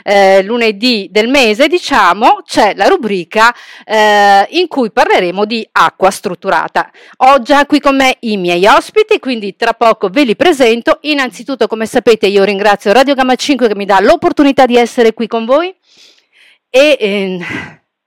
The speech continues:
non posso mancare di ringraziare voi, che siete tantissimi, siete stupendi, generosi, meravigliosi, mi scrivete delle cose stupende. E io non posso che essere, ehm,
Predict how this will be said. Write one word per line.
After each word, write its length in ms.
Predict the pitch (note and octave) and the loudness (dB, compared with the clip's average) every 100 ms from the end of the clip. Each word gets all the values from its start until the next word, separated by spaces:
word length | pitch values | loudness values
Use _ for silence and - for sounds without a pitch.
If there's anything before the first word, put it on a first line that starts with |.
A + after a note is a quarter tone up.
| - | -12
non 120 | G3+ | -6
posso 240 | A3 - | -4 -4
mancare 480 | G3+ G#3+ E3+ D#3 D#3+ - | -4 -4 -4 -6 -8 -2
di 80 | |
ringraziare 560 | A3 G3 F#3+ - F#3+ F3 | -2 0 -4 -4 -2 0
voi, 280 | E3 E3 D#3+ - - - - _ | 2 2 2 -6 -20 -20 -20 _
che 160 | A#3 | -6
siete 460 | G#3+ B3+ G3+ F#3+ - | -4 -2 -2 -4 -6
tantissimi, 800 | A#3+ B3+ - A3 - A#3 A3+ - | -2 -2 0 -4 -2 -4 -4 -6
siete 580 | - - A#3 A3+ G3 _ | -4 0 0 0 -4 _
stupendi, 840 | - - - C4 C#4 A3+ A3 A3+ - | -20 -10 -6 0 2 2 -2 -6 -10
generosi, 720 | F#3+ A#3+ A3+ G#3+ G#3 F#3 G#3 G#3+ - - - | 0 2 4 4 4 2 -4 -8 -14 -20 -4
meravigliosi, 1080 | B3+ C4+ D#4 D4 B3+ A3+ A3 A3 G#3 A#3 | 0 2 4 4 2 4 4 4 2 -4
mi 200 | G#3 B3+ D4+ | -2 0 0
scrivete 500 | - C4+ B3+ C#4 B3 | 0 -2 0 0 0
delle 200 | A#3 A#3 | 2 2
cose 360 | C4 C4+ A3+ | 4 4 2
stupende. 880 | B3 - C4+ - A3+ G#3 A3 A#3+ D4+ - - - - _ _ _ _ _ - | -2 -2 -4 0 2 2 2 0 0 -4 -20 -20 -20 _ _ _ _ _ -8
E 420 | A#3 A3+ A3 G#3+ | 0 2 2 0
io 140 | B3+ | 0
non 140 | B3 A#3 | 0 -2
posso 320 | A#3 - B3 | -4 -2 -2
che 140 | A3 | 0
essere, 440 | F#3+ F#3+ - G#3+ G#3 | -2 -2 -2 2 4
ehm, 840 | G3+ G3 F#3+ F#3+ F#3 F#3 F3 F#3 | 4 2 0 0 0 0 -4 -12